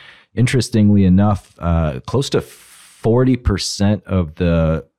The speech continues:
D M Os that we surveyed said that they were working on some form of loyalty strategy for their destination.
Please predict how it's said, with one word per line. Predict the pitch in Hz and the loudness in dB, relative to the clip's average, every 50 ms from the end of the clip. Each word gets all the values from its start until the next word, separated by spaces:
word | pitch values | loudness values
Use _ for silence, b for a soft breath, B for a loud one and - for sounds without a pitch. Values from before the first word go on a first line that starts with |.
| _ _ _ 87 | _ _ _ -10
D | - 104 104 | -4 -2 0
M | 101 92 92 | 2 2 2
Os | 92 92 92 87 78 | 2 2 2 0 -2
that | 85 71 | -4 -6
we | 69 73 - | -6 -6 -6
surveyed | - - - 101 101 107 98 90 85 80 76 67 | -6 -4 -2 0 0 0 0 0 -2 -2 -2 -4
said | - - - - 95 90 87 82 71 69 | -8 -12 -6 -4 -2 0 -2 -2 -4 -8
that | 76 - - | -10 -8 -4
they | 87 85 | -2 0
were | 82 80 80 78 | 0 0 0 0
working | 76 73 78 85 90 90 - - 95 85 78 73 - - - | 0 -2 -2 -2 -2 -2 -4 -4 -4 -2 -2 -2 -4 -6 -4
on | 82 80 80 78 78 76 69 B B B B B B B B | -2 0 0 2 0 -2 -4 B B B B B B B B
some | - - - - 123 113 113 107 95 | -14 -12 -6 -2 0 0 0 0 -2
form | - - - 107 101 107 107 107 101 101 95 90 - _ | -4 -8 -6 -2 0 0 2 2 2 2 2 0 -2 _
of | - 95 92 87 87 87 85 82 73 73 - - _ _ _ _ _ _ _ _ _ _ _ _ _ _ | -4 -2 0 0 2 2 0 -2 -4 -6 -12 -20 _ _ _ _ _ _ _ _ _ _ _ _ _ _
loyalty | 95 98 101 107 107 107 107 101 - - 92 80 | -4 -2 0 2 2 2 0 -2 -2 -4 -6 -6
strategy | - - - - - 98 92 95 104 101 95 78 73 82 78 69 | -6 -8 -8 -6 -4 -2 -2 -2 -2 -4 -6 -8 -8 -8 -10 -10
for | - - 87 80 | -10 -10 -8 -2
their | 85 85 78 | -2 -2 0
destination. | 73 82 78 - - - 87 82 82 85 85 80 - - 71 64 62 | 0 -4 -4 -6 -6 -6 -2 0 0 0 0 -2 -6 -10 -10 -10 -12